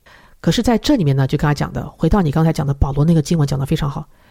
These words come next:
可是如果论到真正圣经启示的真理的话，人的原罪不是这么简单的事情。它不是一个只是好像就在亚当身上结束，然后后面的人只是在模仿亚当的道路，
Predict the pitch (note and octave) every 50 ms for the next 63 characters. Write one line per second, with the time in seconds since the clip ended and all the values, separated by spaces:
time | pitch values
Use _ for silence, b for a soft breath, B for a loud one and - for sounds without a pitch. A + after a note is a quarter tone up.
0 | _ - - - E3 - A3 G3+ - F3 F3 G#3+ C4 B3+ - E3 D#3+ A3 G#3+ G3
1 | G3+ F#3 E3 - - - - A#3 - A3+ F#3 - - A#3+ G3 F3 - G3+ G3+ -
2 | - - - F3 - - E3 D#3+ - - G3+ G3+ G#3+ F#3+ C#3+ - C3+ - - D#3
3 | C3+ C#3+ - - b b b b b b b b b b E3 D3+ F3 G#3 G3+ F3+
4 | E3+ D3 C3+ C#3 C#3 E3+ - - C#3 D#3+ - D#3 D3+ C3+ - - - C3+ C3 C3+
5 | C#3+ B2 - - - - - - - - _ _ _ _ _ _ _ - - F#3
6 | G3 - E3+ - - G#3 F#3 E3+ - E3 - - C3 - D#3 - C#3 C3+ D#3+ D3
7 | D3 - - _ _ - - G#3 - F#3+ D#3+ D3 B2 B2 D3 C#3+ - E3+ D3+ F3+
8 | D3+ C#3 - C#3 C3+ - - D#3+ C#3+ C#3 C#3 D#3 - - F#3+ F3 D#3+ D3+ C#3+ C3
9 | C3+ C#3 - C#3 - - D#3 C#3 C3 C3 D3 E3 - D#3+ C#3 B2+ - C3+ C#3+ C#3
10 | - E3 D3 C3+ C#3 C#3+ B2+ -